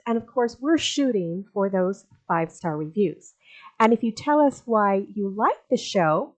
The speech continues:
what you liked about it, it's actually easier for other people to understand what the show's about. A lot of people, when they find our show, they think it's about money. And of course, by now, you know that it's not.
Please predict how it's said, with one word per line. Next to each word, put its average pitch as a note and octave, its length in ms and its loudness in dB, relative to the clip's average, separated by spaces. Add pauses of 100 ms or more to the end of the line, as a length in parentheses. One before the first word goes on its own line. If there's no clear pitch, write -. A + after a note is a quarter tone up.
(760)
what A#3 180 2
you G#3 100 -4
liked G#3 300 0
about F#3 300 0
it, F3+ 120 0
it's A#3 160 -2
actually B3 640 -2
easier G#3+ 760 -2
for F#3 420 2 (560)
other A#3 240 4
people G3 300 -6
to - 220 -10
understand F3+ 500 -2
what D#3+ 140 -4
the E3 80 -8
show's D3+ 340 -4
about. - 320 -6 (120)
A G#3+ 40 -4
lot A#3 260 4
of C4 120 -2
people, C4 300 -2
when A#3 100 -2
they G#3 200 -4
find G3 240 -2
our F#3 100 -2
show, A3 280 0
they F3 120 -2
think G3 260 -4
it's - 160 -10
about F3+ 320 -6
money. B3 340 -4 (640)
And G#3 460 2
of - 160 -4
course, F#3+ 380 -2
by - 180 -8
now, B3 260 4
you G#3 160 0
know F3+ 140 0
that F3 120 -2
it's - 180 -6
not. D3 240 -6